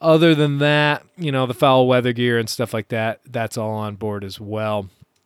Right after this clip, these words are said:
I have a life ring, but I really just use that for the coastal part in case I get pulled over by the Coast Guard.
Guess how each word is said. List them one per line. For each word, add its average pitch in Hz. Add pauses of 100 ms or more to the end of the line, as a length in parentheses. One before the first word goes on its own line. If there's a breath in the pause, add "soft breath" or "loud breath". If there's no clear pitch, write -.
(480)
I 104
have 151
a 135
life 135
ring, 143
but 117
I 110
really 139
just 113
use 120
that 113 (460)
for 113
the 104
coastal 135
part 135
in 117
case 117
I 120
get 110
pulled 120
over 110
by 110
the 104
Coast 127
Guard. 123